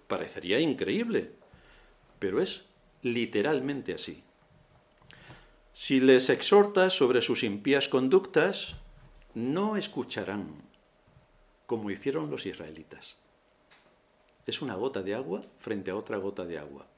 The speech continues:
No escucharán como hicieron los israelitas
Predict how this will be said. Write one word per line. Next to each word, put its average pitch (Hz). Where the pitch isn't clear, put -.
No 135
escucharán 156
como 107
hicieron 139
los -
israelitas -